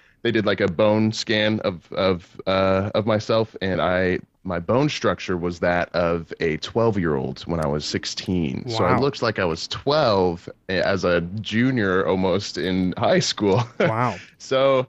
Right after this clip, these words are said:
Speaker 1: yeah, so wild. So I got into video games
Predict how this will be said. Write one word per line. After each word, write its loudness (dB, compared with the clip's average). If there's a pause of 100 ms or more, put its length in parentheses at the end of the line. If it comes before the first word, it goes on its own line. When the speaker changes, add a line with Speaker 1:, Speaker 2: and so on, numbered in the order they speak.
(360)
Speaker 1:
yeah, 0
so -2
wild. 0
So -2
I 2
got 0
into -2
video 4
games 0